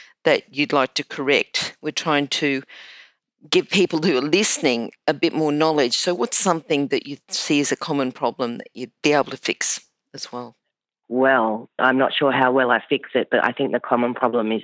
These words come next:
Speaker 2: people aren't brave.
Speaker 1: Mm-hmm.
Speaker 2: Then, you know, you hear Charlotte saying, "Be brave, be brave, go, go."
Speaker 1: Yep.
Speaker 2: They don't, they're not brave. They don't go.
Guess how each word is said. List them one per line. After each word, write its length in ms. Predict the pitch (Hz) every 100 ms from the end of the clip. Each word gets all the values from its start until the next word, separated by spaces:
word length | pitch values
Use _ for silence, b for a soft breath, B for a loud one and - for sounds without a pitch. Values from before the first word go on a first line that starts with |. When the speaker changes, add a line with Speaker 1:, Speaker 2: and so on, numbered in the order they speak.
| -
Speaker 2:
people 320 | 113 - 127
aren't 200 | 98 -
brave. 340 | 104 98 98 - - _ _ -
Speaker 1:
Mm-hmm. 340 | 156 147 165 208 _ _ _
Speaker 2:
Then, 240 | 127 127 123
you 120 | 131
know, 100 | 120
you 220 | 117 135 131
hear 160 | 160 143
Charlotte 380 | - 135 127 -
saying, 200 | 127 113
"Be 120 | 135 160
brave, 460 | 156 151 139 120 -
be 120 | 147
brave, 440 | 139 151 135 117 110
go, 360 | 151 143 123 110 -
go." 340 | 135 120 98 - _ _ _
Speaker 1:
Yep. 160 | 131 -
Speaker 2:
They 140 | 127
don't, 320 | 135 127 92 _
they're 120 | 143
not 220 | 135 131 -
brave. 380 | 123 110 98 - - _ _ -
They 140 | 131
don't 260 | 123 123 104 _ -
go. 240 | 139 107